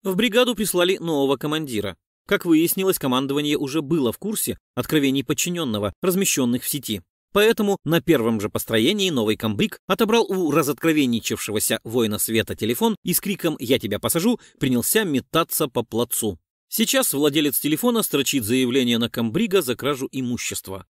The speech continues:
Комбриг же пытается, как и обещал, посадить его. Жизнь бьёт ключом, как говорится. И чисто по-украински. Стоит также отметить, что, по большому счёту, тероборона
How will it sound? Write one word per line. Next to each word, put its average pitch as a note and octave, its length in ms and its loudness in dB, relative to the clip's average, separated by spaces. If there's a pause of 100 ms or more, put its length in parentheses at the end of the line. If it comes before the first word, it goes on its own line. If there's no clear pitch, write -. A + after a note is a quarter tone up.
Комбриг A3+ 340 2
же G3+ 140 0
пытается, E3+ 460 2
как A#2 180 -4
и A2+ 60 0
обещал, C3+ 480 0 (180)
посадить C#3 460 -2
его. G2+ 280 0 (280)
Жизнь F#3+ 500 2
бьёт B2+ 380 2
ключом, B2 400 -2
как G2+ 160 -4
говорится. G2 500 -4 (200)
И B3 100 2
чисто C#4 500 -2
по-украински. D#3 960 -2 (260)
Стоит G3 460 4
также D#3 300 0
отметить, B2 400 -2 (160)
что, - 240 2
по B2+ 80 -2
большому A#2+ 360 2
счёту, - 380 -4
тероборона A#2+ 560 0